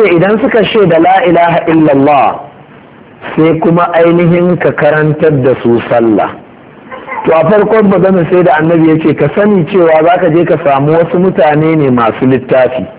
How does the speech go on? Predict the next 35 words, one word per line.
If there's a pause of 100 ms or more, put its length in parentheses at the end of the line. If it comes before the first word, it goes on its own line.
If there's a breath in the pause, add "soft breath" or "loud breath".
(460)
wato
ba
jahilai
za
ka
je
ka
samu
ba. (1800 loud breath)
A
ƙashin
gaskiya
shi
musulmi
duk
wani
sharri
da
ya
same
shi, (240)
ƙarshe
sai
ya
juye
ya
zama
alheri. (1400)
Turawan
mulkin
mallaka
sun
zo
da
ainihin